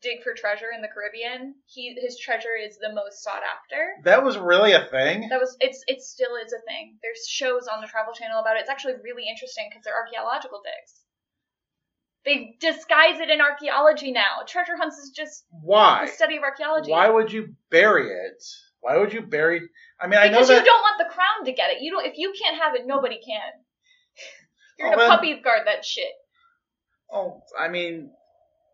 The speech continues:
Speaker 2: okay, I, I mean, I guess that's a reason.
Speaker 1: It's a good reason. <laughs>
Speaker 2: Okay.
Speaker 1: I love piracy, okay?
Speaker 2: But
Speaker 1: It's
Speaker 2: then
Speaker 1: really interesting.
Speaker 2: But then they raid your ship, and then they have the map that shows them where you, where you buried everything.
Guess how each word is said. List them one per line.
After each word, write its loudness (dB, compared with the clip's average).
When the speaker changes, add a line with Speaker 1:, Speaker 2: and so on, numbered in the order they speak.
Speaker 2:
okay, 4
I, 4
I -4
mean, -2
I 2
guess 4
that's 4
a 2
reason. -4
Speaker 1:
It's -8
a -4
good -8
reason. -10
<laughs> -16
Speaker 2:
Okay. 4
Speaker 1:
I -4
love -8
piracy, -10
okay? -8
Speaker 2:
But 2
Speaker 1:
It's 2
Speaker 2:
then 8
Speaker 1:
really 2
interesting. -4
Speaker 2:
But 4
then 8
they 2
raid 2
your -4
ship, 4
and 0
then 2
they 4
have 4
the -2
map 4
that 6
shows 0
them -2
where 0
you, -8
where 0
you -4
buried 6
everything. -4